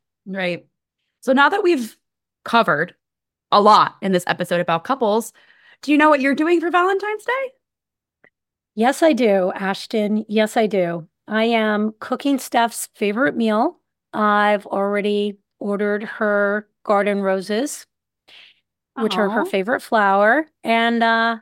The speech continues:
Speaker 2: I've already ordered the card. I order the cards because I, I, I will forget to buy it. So I just go on Amazon and I find the card that I like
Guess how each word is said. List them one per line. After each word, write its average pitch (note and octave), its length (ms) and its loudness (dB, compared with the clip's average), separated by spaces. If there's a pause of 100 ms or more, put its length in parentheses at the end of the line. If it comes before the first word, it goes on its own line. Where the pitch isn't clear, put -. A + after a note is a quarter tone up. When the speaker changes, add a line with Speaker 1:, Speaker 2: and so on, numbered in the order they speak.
Speaker 2:
I've G#3 200 -6
already G#3 300 -2
ordered G3 540 -4
the G3+ 120 -14
card. F3 440 -4 (120)
I A3+ 120 0
order D4 340 2
the D4 100 0
cards A3+ 460 2
because A3+ 360 -6 (280)
I, C4+ 200 -10
I, - 120 -12 (240)
I A3+ 120 0
will B3+ 160 0
forget A3 340 -2
to G#3 60 -8
buy G3+ 260 0
it. E3+ 200 -6
So G#3+ 220 0
I G#3 140 2
just G3+ 280 -6
go G#3 160 2
on B3+ 180 4
Amazon A#3 720 0 (340)
and G3 140 -6
I F#3+ 60 -2
find A#3 340 0
the B3 60 0
card B3 280 0
that B3 140 4
I A#3+ 80 4
like G3 540 -2